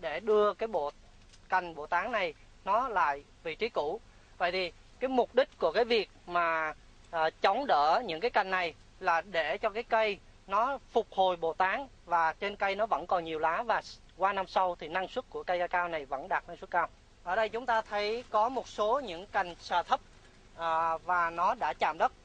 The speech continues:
nó rất là vướng trong cái việc chăm sóc đi lại, ờ, của việc canh tác của chúng ta. Và thứ hai, với những cành xà thấp như vậy thì vào giai đoạn mùa mưa thì đất nó sẽ văng bám lên và làm cho cái hiện tượng thối trái của ca cao xảy ra.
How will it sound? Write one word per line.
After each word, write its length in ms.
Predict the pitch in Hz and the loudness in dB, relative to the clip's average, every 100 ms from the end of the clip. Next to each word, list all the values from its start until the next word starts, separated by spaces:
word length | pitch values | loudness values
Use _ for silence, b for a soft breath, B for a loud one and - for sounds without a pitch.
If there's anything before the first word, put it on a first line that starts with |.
| - | -18
nó 160 | 196 208 | -4 0
rất 200 | 285 311 | 0 2
là 140 | 208 | 2
vướng 400 | 160 185 233 320 | 2 2 2 0
trong 180 | 302 220 | -2 0
cái 100 | 214 | -2
việc 200 | 214 185 - | -4 -4 0
chăm 200 | 208 208 | -2 0
sóc 260 | - 277 | -2 -2
đi 140 | 220 214 | -2 0
lại, 340 | 190 151 143 - - - | 2 2 0 -8 -18 -10
ờ, 140 | 165 - | -10 -8
của 120 | 156 | -8
việc 160 | 196 190 | -6 -4
canh 140 | 190 | -2
tác 180 | 214 240 | -2 -2
của 80 | 165 | -6
chúng 120 | 202 | -2
ta. 240 | 208 196 - B B - | 0 0 -4 B B -6
Và 160 | 185 | -4
thứ 120 | 180 247 | -4 -8
hai, 360 | 226 240 226 | -6 -4 -4
với 200 | 190 240 | -2 -4
những 140 | 262 175 | -4 -2
cành 200 | 208 - | -2 0
xà 140 | 185 | 0
thấp 180 | 226 262 | 0 0
như 140 | 226 | 2
vậy 240 | 208 185 165 | 4 2 -2
thì 120 | 170 | -6
vào 280 | 160 170 165 156 - | 0 2 2 -2 -2
giai 140 | 202 220 | 0 2
đoạn 220 | 165 165 | 0 -2
mùa 100 | 170 | -4
mưa 280 | 196 226 208 B B B | 2 2 2 B B B
thì 160 | 196 175 | -6 -4
đất 240 | 202 277 | 0 0
nó 120 | 269 269 | 0 -4
sẽ 220 | 190 170 | -2 0
văng 260 | 226 220 | 2 0
bám 220 | 208 196 247 | 0 0 4
lên 260 | 233 208 - | 4 2 0
và 120 | 175 | 2
làm 280 | 170 170 156 | 4 2 0
cho 160 | 196 | -2
cái 120 | 196 233 | -2 -4
hiện 180 | 190 | -6
tượng 240 | - 156 143 | -8 -10 -6
thối 220 | 190 226 | -2 -2
trái 260 | 233 196 247 | 0 -2 -2
của 140 | 156 | -4
ca 140 | 196 | -4
cao 160 | 185 190 | 0 0
xảy 160 | - 156 | 0 0
ra. 220 | 196 | 0